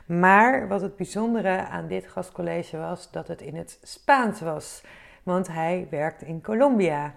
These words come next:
Hij is een, eh, Argentijn en hij werkt in Colombia. Hij is zelf de medische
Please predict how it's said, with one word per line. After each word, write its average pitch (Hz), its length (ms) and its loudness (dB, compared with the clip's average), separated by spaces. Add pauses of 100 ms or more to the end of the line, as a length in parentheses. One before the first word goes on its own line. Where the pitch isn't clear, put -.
(140)
Hij 170 260 -6
is 170 220 -8
een, 160 180 -8
eh, 156 220 -10
Argentijn 170 520 -2
en 165 100 -8
hij 156 140 -6
werkt 156 240 -6
in 156 100 -8
Colombia. 151 640 -6
Hij 156 120 -6
is 160 120 -8
zelf 170 220 -4
de 160 80 -8
medische 170 600 -2